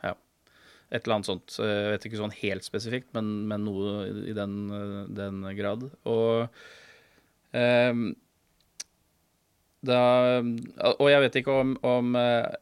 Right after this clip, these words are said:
engelskmennene da brukte en tjue poengsskala før, eller om den kom til på samme tidspunkt. Eh, jeg vet jo heller ikke det, egentlig når Michael Broadbent begynte med sin fem, eh, poengsskala.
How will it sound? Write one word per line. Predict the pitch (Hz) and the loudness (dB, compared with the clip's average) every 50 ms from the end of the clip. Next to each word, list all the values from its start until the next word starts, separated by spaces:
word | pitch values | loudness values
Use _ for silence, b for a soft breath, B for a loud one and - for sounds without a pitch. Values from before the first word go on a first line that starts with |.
| _ - | _ -2
engelskmennene | 113 107 110 107 - 120 113 117 117 | -2 0 -2 -2 -2 -2 -2 0 0
da | 110 110 | 0 0
brukte | 113 117 110 - 110 | 0 -2 -4 -4 -6
en | 107 | -6
tjue | - 113 98 | -4 -4 -4
poengsskala | - 101 95 92 - - 104 104 107 107 | -2 -2 -4 -4 -4 -4 -2 -2 -2 -2
før, | - - - - 117 113 127 143 151 - | -6 -6 0 4 4 6 6 6 4 2
eller | - 113 110 107 113 | 0 0 0 0 -2
om | 113 113 | 0 0
den | 107 104 104 107 107 - _ _ | 0 0 -2 -4 -6 -8 _ _
kom | - - - 104 101 101 107 | -12 -4 0 0 0 0 0
til | - - - - 107 104 113 120 120 113 - - | -4 -6 -4 -4 -2 -2 -2 -4 -4 -6 -10 -16
på | - - - | -12 -8 -4
samme | - 113 95 98 - | -2 -2 -2 -2 -2
tidspunkt. | 107 98 - - - 165 160 - - - - - | -4 -4 -4 -4 -8 -8 -8 -8 -12 -14 -14 -12
Eh, | - - | -6 -4
jeg | 117 110 110 110 107 107 107 104 104 104 104 104 104 107 104 | -2 0 0 0 0 -2 -2 -2 -2 -4 -4 -4 -4 -4 -4
vet | 107 107 - | -4 -4 -4
jo | - 110 | -2 -2
heller | 107 101 98 98 | 0 -2 -2 -4
ikke | 98 - - 117 | -6 -6 -4 -4
det, | 110 - | -2 -2
egentlig | 101 98 101 98 113 110 101 101 | -4 -4 -6 -6 -6 -6 -6 -6
når | 101 104 104 101 95 98 101 - B B B B B B B B - | -6 -6 -4 -4 -4 -4 -6 -8 B B B B B B B B -6
Michael | 101 95 - 107 95 | -4 -4 -4 -2 -2
Broadbent | 101 92 92 92 107 104 | 0 0 0 0 -2 -4
begynte | 98 113 101 92 - - | -4 -4 -6 -6 -6 -8
med | 98 95 | -8 -6
sin | - - 95 95 98 95 | -6 -6 -6 -6 -6 -6
fem, | - 101 90 90 95 95 | -4 -4 -4 -4 -4 -4
eh, | 92 90 90 90 92 | -4 -4 -4 -4 -6
poengsskala. | - - - 104 98 95 - - 107 104 110 135 156 151 | -6 -8 -8 -6 -6 -6 -4 -2 0 0 2 2 0 -2